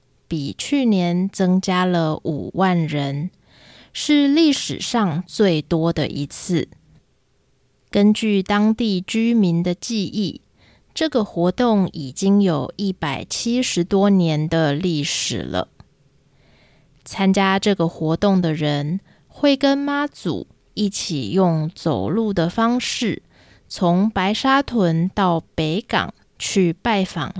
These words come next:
另一间庙，来回距离大约三百到四百公里。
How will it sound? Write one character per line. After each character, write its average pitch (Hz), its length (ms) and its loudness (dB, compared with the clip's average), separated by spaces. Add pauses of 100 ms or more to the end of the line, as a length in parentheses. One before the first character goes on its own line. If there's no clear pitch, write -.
(100)
另 185 300 2
一 170 160 -4
间 175 280 0
庙， 196 500 0 (1000)
来 196 240 0
回 233 300 2
距 262 300 0
离 185 360 0
大 208 320 -2
约 202 320 2
三 269 380 -2
百 190 400 -4
到 185 300 0
四 - 340 -2
百 - 320 -6
公 180 340 4
里。 - 280 -4